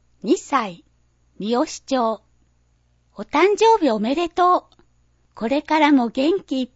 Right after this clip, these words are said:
ぱい大きくなーれ。二人目、山内海斗くん、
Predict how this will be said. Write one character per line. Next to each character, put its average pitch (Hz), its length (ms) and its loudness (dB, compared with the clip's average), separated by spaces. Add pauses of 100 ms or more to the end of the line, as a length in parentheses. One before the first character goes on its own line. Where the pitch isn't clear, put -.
(120)
ぱ 339 220 0
い 311 120 -8 (140)
大 381 280 2
き - 180 -20
く 285 160 -2
な 311 340 0
ー 262 60 -6
れ。 294 260 -2 (1400)
二 - 340 -2
人 302 240 4
目、 277 280 -4 (600)
山 285 320 2
内 - 260 -8
海 320 280 -2
斗 277 180 0
く 220 240 -6
ん、 185 180 -6